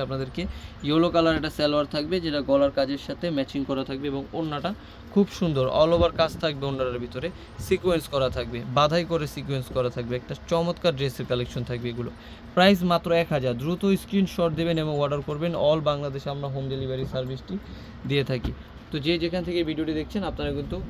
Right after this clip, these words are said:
অর্ডার করার সাথে সাথে পেয়ে যাবেন আপনাদের বাসায় হোম ডেলিভারি মাত্র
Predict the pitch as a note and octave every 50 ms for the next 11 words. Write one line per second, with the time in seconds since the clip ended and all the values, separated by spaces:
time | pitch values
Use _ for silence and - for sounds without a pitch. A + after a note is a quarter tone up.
0 | - - B2+ C3 C#3 C#3+ D3 D3 D3 - D3 D3 D3+ - - D3 A#2 D#3 - E3+
1 | E3 F#3 F3 E3+ D#3 C#3+ C#3 B2 B2+ B2 C3+ D3+ D#3+ D3+ C3 - - C#3 B2+ C3+
2 | B2+ C3 C3+ - E3 D3+ C3 - D#3+ D#3+ E3 D3+ C#3+ C#3 C3 A#2+ A#2+ B2 G#2+ -
3 | - - - - - C3+ D3+ E3 - -